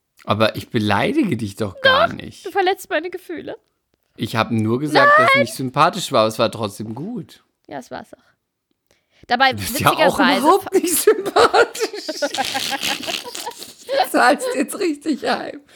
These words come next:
Speaker 1: Man denkt, du bist ein arrogantes Flittchen.
Speaker 2: Nein, das denkt man nicht.
Speaker 1: Nein, das denkt man nicht.
Speaker 2: Das denkt man gar nicht.
Speaker 1: Nein, das denkt man nicht. Man denkt einfach,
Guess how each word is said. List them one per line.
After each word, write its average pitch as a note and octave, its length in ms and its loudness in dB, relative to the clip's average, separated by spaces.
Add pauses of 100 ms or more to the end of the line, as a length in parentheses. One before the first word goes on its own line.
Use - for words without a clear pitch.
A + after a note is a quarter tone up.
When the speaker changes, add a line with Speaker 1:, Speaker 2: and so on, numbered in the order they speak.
(880)
Speaker 1:
Man C#4 220 4
denkt, C#4 260 4
du C#4+ 140 6
bist C4 160 0
ein A#3+ 140 0
arrogantes D4+ 840 -2
Flittchen. C#4+ 720 -4 (380)
Speaker 2:
Nein, G3 400 2
das G3+ 160 -2
denkt G3 240 0
man F3+ 160 -2
nicht. G#2+ 260 -12 (480)
Speaker 1:
Nein, A#2+ 220 4
das A2 220 0
denkt G2 200 -4
man F2 200 -8
nicht. - 200 -16 (720)
Speaker 2:
Das G3+ 120 -4
denkt G3 160 0
man F#3+ 160 -4
gar - 240 -4
nicht. - 260 -14 (460)
Speaker 1:
Nein, E3+ 180 2
das C4+ 160 4
denkt E4+ 240 0
man G2+ 180 -2
nicht. F#2+ 200 -10 (2000)
Man A#2+ 180 -6
denkt C3 300 -6
einfach, C#3 420 -2